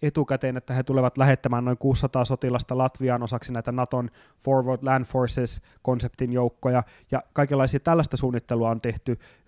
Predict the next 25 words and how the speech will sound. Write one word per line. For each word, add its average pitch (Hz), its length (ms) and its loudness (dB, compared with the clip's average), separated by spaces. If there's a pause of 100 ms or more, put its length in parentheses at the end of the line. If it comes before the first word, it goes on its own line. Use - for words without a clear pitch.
(140)
Sitten 139 280 -2
mainitsit 139 460 0
aiemmin 135 380 2
nämä 123 320 4
alakomentojohtoportaat, 127 1400 4
että 120 140 -6
tuleeko 123 360 0
maavoimien 127 640 2
komentojohtoporrasta, 127 1040 -4 (360)
ää, 65 140 -4
alajohtoporrasta 123 800 2
tänne 120 200 -4
Suomeen 127 380 0
esimerkiksi. 120 520 -6
Ruotsi 135 320 2
varmasti 143 340 -4
haluaisi 139 560 2 (300)
merivoimien 120 600 4
osalta 117 280 0
tällaisen 120 500 -2
alajohtoportaan 123 1200 0
itselleen, 127 380 2
ja 127 80 0
uskon, 139 320 4
että 151 220 0